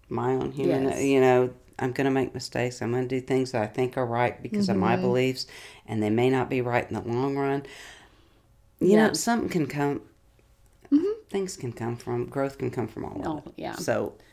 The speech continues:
Speaker 1: it's like, <sighs> quit beating ourselves up.
Speaker 2: Yes. Yeah.
Speaker 1: Yeah.
Speaker 2: Yeah.
Speaker 1: Yeah.
Speaker 2: And I think, too, a little bit of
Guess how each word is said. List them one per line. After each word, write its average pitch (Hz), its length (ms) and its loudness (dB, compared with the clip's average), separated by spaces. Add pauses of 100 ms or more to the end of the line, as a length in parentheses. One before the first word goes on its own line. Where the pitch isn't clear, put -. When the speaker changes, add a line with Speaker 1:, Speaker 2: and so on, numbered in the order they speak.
(140)
Speaker 1:
it's - 280 -12
like, - 200 -12 (380)
<sighs> - 380 -20
quit - 240 -18
beating - 280 -12
ourselves - 560 -18
up. - 200 -20
Speaker 2:
Yes. 156 640 -6 (100)
Yeah. - 160 -4
Speaker 1:
Yeah. 143 160 -2 (160)
Speaker 2:
Yeah. 160 320 0
Speaker 1:
Yeah. 151 220 -2 (840)
Speaker 2:
And 247 320 0 (1900)
I 262 120 10
think, 302 320 8
too, 254 200 4
a 226 60 6
little 202 180 6
bit 196 180 6
of 185 340 2